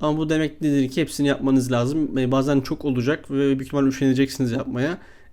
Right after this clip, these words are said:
E, sizin bileceğiniz iş tabii ki. Albanya'ya girdim. E, Venedik de geldi. Artık gemilerim çok var. Bol bol heavy basın. Paranız kaldırır, heavy basın.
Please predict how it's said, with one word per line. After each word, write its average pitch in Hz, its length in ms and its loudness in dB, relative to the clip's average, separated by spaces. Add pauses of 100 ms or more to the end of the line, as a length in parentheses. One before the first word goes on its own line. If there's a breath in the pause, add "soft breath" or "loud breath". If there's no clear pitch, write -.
E, 120 180 -2
sizin 156 300 -2
bileceğiniz 139 320 4
iş 127 100 -4
tabii 120 280 -2
ki. 185 200 -4 (200 loud breath)
Albanya'ya 170 500 2
girdim. 156 380 0 (360 loud breath)
E, 120 280 0
Venedik 143 340 0
de 135 80 0
geldi. 120 300 -2
Artık 139 280 -4
gemilerim 139 380 4
çok 156 240 -6
var. 131 160 -2 (200)
Bol 160 140 0
bol 165 100 0
heavy 156 260 -2
basın. 131 260 -2
Paranız 131 340 -2
kaldırır, 127 360 0
heavy 131 220 2
basın. 127 320 -4